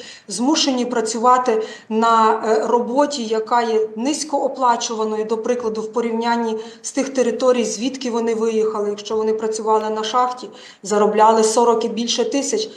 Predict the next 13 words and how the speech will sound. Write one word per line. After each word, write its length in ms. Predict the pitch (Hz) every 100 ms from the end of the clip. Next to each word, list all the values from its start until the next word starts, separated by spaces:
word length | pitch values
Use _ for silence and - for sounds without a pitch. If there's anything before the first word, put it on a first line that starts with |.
| - -
зараз 340 | 208 233 233
це 140 | 226 233
п'ятнадцять — 920 | 220 220 226 240 233 214 220 220 220
двадцять 440 | 185 208 208 214 -
тисяч. 420 | 202 - 190 - - - -
Ні, 180 | 240 302
вони 280 | 269 247 254
не 140 | 247
захищені. 800 | 214 220 220 240 - - 190 180 -
Але 480 | 220 226 226 - -
коли 220 | 220 240
ми 120 | 240
кажемо 560 | 240 254 233 220 202